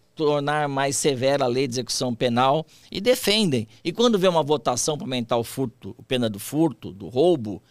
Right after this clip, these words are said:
melhor dizendo, eles votam contra. Então, aí eu vi uma candidata aqui, não vou dizer nome, mas candidata,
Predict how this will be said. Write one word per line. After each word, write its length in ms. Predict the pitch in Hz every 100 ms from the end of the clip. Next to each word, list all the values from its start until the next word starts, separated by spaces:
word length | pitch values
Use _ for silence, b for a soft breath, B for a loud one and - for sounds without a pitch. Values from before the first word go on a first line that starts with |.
| _
melhor 200 | - 98
dizendo, 580 | 98 95 113 170 156 104 b b b
eles 280 | - 190 - -
votam 340 | 180 185 233 190
contra. 480 | 143 165 160 - - _ _ _ -
Então, 420 | 170 180 240 247
aí 180 | 160 170
eu 120 | 208
vi 160 | 180 175
uma 220 | 190 170
candidata 920 | - 165 147 123 139 139 135 120 85 -
aqui, 340 | 90 107 117
não 100 | 143
vou 120 | 139
dizer 240 | 110 107 101
nome, 240 | 117 135
mas 160 | 117 95
candidata, 880 | 135 123 107 113 113 - 101 80